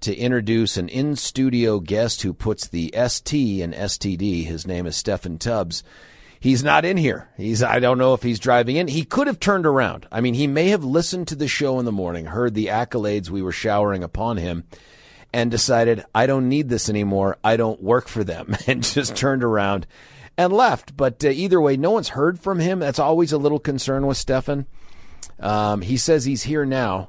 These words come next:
"Billy, I just got that text." I hope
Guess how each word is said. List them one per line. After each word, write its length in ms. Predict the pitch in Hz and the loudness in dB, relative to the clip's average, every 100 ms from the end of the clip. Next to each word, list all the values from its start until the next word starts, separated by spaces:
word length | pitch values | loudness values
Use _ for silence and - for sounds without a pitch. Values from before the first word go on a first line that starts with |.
| - 95 | -12 -2
"Billy, 300 | 107 107 101 | 0 2 0
I 60 | |
just 220 | 95 113 | -2 -4
got 200 | - 107 - | -2 -2 -2
that 200 | 101 - | -2 -2
text." 440 | 117 107 - - - - - - - - | 0 0 -2 -10 -16 -20 -20 -20 -20 -4
I 120 | 135 123 | 0 0
hope 440 | - 208 185 | 4 4 4